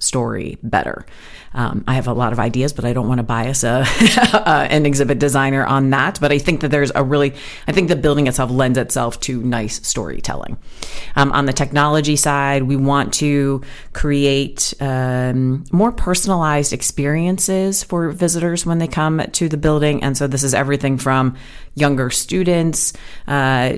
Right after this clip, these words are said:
to, to people who are perhaps have a particular focus or interest when they come to visit us. So finding a way through technology to better incorporate our vast YouTube video library, um, being able to pull up individual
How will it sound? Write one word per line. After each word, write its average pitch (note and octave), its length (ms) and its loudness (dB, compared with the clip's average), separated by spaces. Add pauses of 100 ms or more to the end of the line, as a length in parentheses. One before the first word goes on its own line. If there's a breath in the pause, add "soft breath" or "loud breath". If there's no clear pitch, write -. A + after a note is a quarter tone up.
to, C3+ 680 2
to - 140 -6
people C#3 240 0
who C3+ 180 0
are B2+ 80 2
perhaps B2 340 0
have B2 140 -2
a C3 80 0
particular C3+ 400 0
focus C#3 420 -2
or B2 100 0
interest A#2+ 380 -2
when A#2+ 100 -4
they B2 60 -4
come A#2 200 -4
to G#2 80 -8
visit G#2 260 -4
us. - 180 -6
So C3 540 0
finding C#3 380 2
a C#3 60 2
way C3 560 0 (260 loud breath)
through D3 180 -2
technology C#3 680 0
to C3+ 120 -4
better C3 280 0
incorporate C3 760 -2
our B2 140 -2
vast A2+ 360 -2
YouTube F#3 600 0 (300 soft breath)
video D#3+ 480 4
library, D3 960 2 (280 loud breath)
um, B2 300 0 (280)
being C3 220 0
able B2+ 200 -2
to B2 100 -4
pull C3 220 0
up B2+ 140 -2
individual B2 1080 0